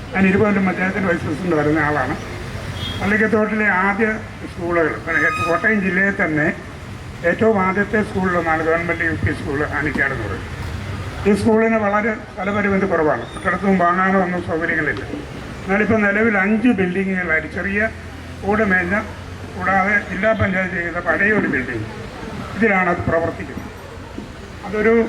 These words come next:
ഏഹ്, ഒറ്റ ബിൽഡിങ്ങിലേക്ക് ഒരു നല്ല രീതിയിലൊരു അത്യാധുനിക സൗകര്യങ്ങളോടുകൂടി, ഏഹ്, സ്മാർട്ട് ക്ലാസ് ഉൾപ്പെടെയുള്ള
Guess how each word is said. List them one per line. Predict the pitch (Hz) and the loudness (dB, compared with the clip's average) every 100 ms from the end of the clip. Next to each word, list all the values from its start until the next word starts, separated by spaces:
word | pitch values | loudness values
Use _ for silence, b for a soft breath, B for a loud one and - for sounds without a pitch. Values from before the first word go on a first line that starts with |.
| - - - 220 | -2 -12 -2 2
ഏഹ്, | 185 180 180 180 | 4 4 2 2
ഒറ്റ | - 269 | 2 2
ബിൽഡിങ്ങിലേക്ക് | 233 214 220 196 190 170 151 | 4 4 2 2 0 -2 -4
ഒരു | 147 | -4
നല്ല | 160 220 247 | -2 2 4
രീതിയിലൊരു | 240 220 214 196 190 180 | 4 2 2 2 0 -2
അത്യാധുനിക | - 196 202 208 208 - | -2 2 2 2 0 -2
സൗകര്യങ്ങളോടുകൂടി, | 180 180 180 175 175 170 170 226 - - - - 202 | -2 -2 -2 0 0 0 -2 -4 -6 -10 -10 -8 0
ഏഹ്, | 180 175 | 2 2
സ്മാർട്ട് | - 175 196 202 | 2 2 2 2
ക്ലാസ് | 202 202 202 180 196 | 4 2 2 -2 -2
ഉൾപ്പെടെയുള്ള | 170 - 220 220 180 | -4 0 2 4 2